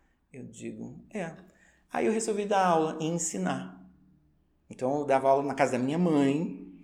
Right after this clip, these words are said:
né? Porque eu ainda era solteiro nessa época. Tinha uma mesa de jantar de oito lugares. Então eu podia ter sete alunos. Anunciei no Jornalzinho Esotérico, claro que eu enchia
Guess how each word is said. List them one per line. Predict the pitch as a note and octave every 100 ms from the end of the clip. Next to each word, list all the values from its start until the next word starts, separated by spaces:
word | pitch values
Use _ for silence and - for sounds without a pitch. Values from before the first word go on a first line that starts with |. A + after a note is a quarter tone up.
| - - -
né? | F#2 G2+ C3+
Porque | C3+
eu |
ainda | A2+
era | A2 A2+
solteiro | - B2+ A#2+ A2+
nessa | A2+ A2+ D3+
época. | B2+ B2 C3+ C3 - - -
Tinha | C3
uma | C3+
mesa | C3 C3 B2+ A#2 - - -
de | A2
jantar | A#2 B2 B2 A#2+
de | A2+ A#2+ B2 C3+
oito | D3 C#3
lugares. | C#3+ D#3+ B2 A2+ - - - -
Então | C3
eu |
podia | B2+ B2+
ter | C3
sete | - C#3+ C#3
alunos. | D#3+ D3+ A#2 G#2+ - - - - - - - - - - -
Anunciei | C#3 G3+ A3 G3 F3+
no | G#3
Jornalzinho | F3+ E3+ D#3+ D#3
Esotérico, | D3+ D3 - C#3 D3 D#3+
claro | - D3
que | C#3+
eu | D3+
enchia | C#3 - D3 D3